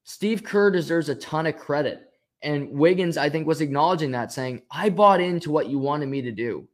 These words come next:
I changed the way I played. I'm not the alpha. I'm not an egomaniac here.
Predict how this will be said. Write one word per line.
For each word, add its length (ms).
I 160
changed 440
the 100
way 140
I 120
played. 440
I'm 260
not 280
the 180
alpha. 480
I'm 200
not 340
an 100
egomaniac 880
here. 320